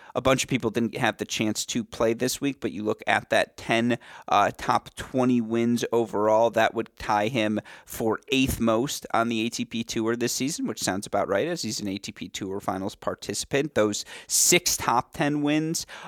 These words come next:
uh, would put him inside the top eight in terms of top ten wins overall on the season. And look, I mentioned it before, as good as Fritz was on the serve, it was the consistent depth he generated on the return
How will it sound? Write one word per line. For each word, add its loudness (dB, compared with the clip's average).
uh, 4
would -2
put 2
him 2
inside 2
the -8
top 0
eight -2
in -6
terms -2
of -6
top -4
ten -4
wins -2
overall 4
on 2
the -2
season. 0
And 2
look, 4
I 8
mentioned 4
it 2
before, 0
as 6
good 2
as 4
Fritz -2
was 2
on 4
the 0
serve, 2
it 2
was 2
the 0
consistent 0
depth 2
he -2
generated 2
on 2
the 0
return 0